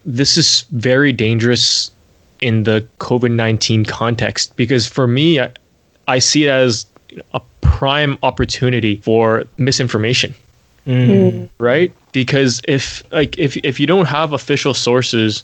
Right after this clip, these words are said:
Speaker 1: passing on health messaging, um,
Speaker 2: Mm-hmm.
Speaker 1: in these languages, this allows for opportunities for, you know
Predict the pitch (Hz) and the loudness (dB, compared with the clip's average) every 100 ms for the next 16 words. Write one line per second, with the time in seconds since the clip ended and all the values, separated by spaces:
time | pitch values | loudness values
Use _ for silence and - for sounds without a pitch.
0 | - - 127 127 135 123 117 117 117 - | -10 -6 -4 -2 -2 0 -2 -2 -4 -8
1 | - - 127 123 120 131 113 107 101 104 | -10 -2 -2 -2 -4 -2 -2 -4 -4 -6
2 | 110 101 - 127 123 123 117 113 143 131 | -8 -8 -4 -2 -2 -4 -6 -6 -2 0
3 | 131 120 117 131 120 101 123 - - _ | 2 0 0 0 -2 -2 -6 -6 -10 _
4 | - 135 131 147 - 139 120 127 143 - | -12 -4 0 0 0 0 2 2 0 -2
5 | 127 123 127 123 123 127 120 113 - 110 | -2 -2 -4 -4 -2 0 0 -2 0 0
6 | 107 110 117 104 | 0 0 -4 -4